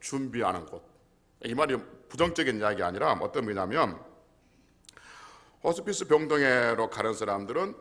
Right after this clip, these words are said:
죽음과 제일 가까이 있는 사람이야. 그러니까 죽음과 제일 가까이 있는 사람, 한번 생각해 봅시다, 여러분. 오늘 안 가봤지만 죽음과 제일 가까이 있는 그 사람들이 죽음에 대한 이야기를 자주 할까요? 죽음을 멀리 할까요?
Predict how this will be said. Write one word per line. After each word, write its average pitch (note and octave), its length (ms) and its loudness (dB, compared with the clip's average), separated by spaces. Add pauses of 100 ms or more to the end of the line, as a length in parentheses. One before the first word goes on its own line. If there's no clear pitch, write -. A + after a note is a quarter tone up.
(480)
죽음과 F#3 600 -2
제일 - 520 -6
가까이 C3+ 400 -2
있는 G#2 160 -4
사람이야. E2 360 -8 (720)
그러니까 - 180 -12
죽음과 G3+ 400 -2
제일 F3 260 -6
가까이 D3 360 -2
있는 A#2+ 160 -2
사람, - 160 -8
한번 - 140 -12
생각해 D#3 240 0
봅시다, A2 140 -8
여러분. G#2 220 -2
오늘 G#2 140 -2
안 G2 120 -2
가봤지만 A2 500 -2 (600)
죽음과 A3+ 580 2
제일 G3+ 420 -2
가까이 G#3 720 0
있는 G#3 360 0
그 G3 260 -2
사람들이 E3+ 800 -2 (380)
죽음에 G3+ 460 2
대한 F3 260 0
이야기를 E3 420 4
자주 C#3+ 340 -4
할까요? D#3+ 280 0
죽음을 C#3+ 280 -4
멀리 C3 220 2
할까요? A#2 380 0